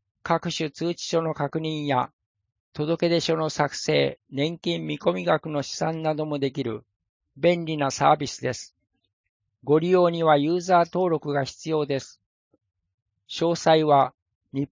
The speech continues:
本年金機構ホームページ、エイチティーティーピーエスコロンスラッシュスラッシュ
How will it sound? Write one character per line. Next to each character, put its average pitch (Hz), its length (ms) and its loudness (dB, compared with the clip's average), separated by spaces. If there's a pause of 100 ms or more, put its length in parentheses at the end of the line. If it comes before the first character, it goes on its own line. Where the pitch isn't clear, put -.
本 175 280 2
年 165 240 0
金 175 220 -4
機 - 120 -18
構 151 300 4
ホ 147 180 2
ー 165 40 -2
ム 170 120 -4
ペ 165 240 2
ー 127 60 -2
ジ、 110 260 -14 (680)
エ 156 120 4
イ 170 100 2
チ 170 200 -2
テ 170 140 -4
ィ 170 80 0
ー 170 60 -6
テ - 120 -8
ィ 170 140 0
ー 170 40 -16
ピ 160 240 -2
ー 151 60 4
エ 147 40 0
ス - 180 -10
コ 170 180 0
ロ 156 180 4
ン 113 80 -12
ス - 180 -8
ラ 160 120 4
ッ - 20 -2
シ - 220 -8
ュ 139 40 -8
ス - 140 -6
ラ 143 100 4
ッ - 40 -2
シ - 240 -10
ュ 113 100 -10